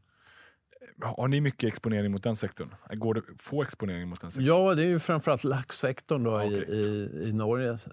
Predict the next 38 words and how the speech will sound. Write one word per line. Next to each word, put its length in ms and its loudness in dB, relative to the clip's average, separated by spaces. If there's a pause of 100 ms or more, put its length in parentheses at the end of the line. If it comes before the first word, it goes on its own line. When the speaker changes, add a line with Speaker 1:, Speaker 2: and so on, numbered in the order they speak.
Speaker 2:
som, 500 -4
som 220 -8
vi 80 -6
tycker 340 -6
är... 260 -2 (180)
Och 140 -6
där 140 2
har 140 0
vi 120 -4
ganska 300 -10
mycket 220 -12
exponering, 540 -12
ja. 140 -10 (420)
Speaker 1:
Men 120 -4
hur 140 6
gör 200 6
ni? 200 2 (420)
För 260 2
man 160 4
kan 140 4
ju 60 6
exponera 400 4
sig 140 2
på 80 0
lite 180 2
olika 280 4
sätt. 200 2
Speaker 2:
Mm. 120 4
Speaker 1:
Aktier 240 4
är 60 6
ju 80 4
vanligtvis, 1080 0
eh, 80 2
Speaker 2:
Mm. 120 4
Speaker 1:
liksom 380 -2
det 140 0
sättet. 420 0 (280)
Eh, 60 -10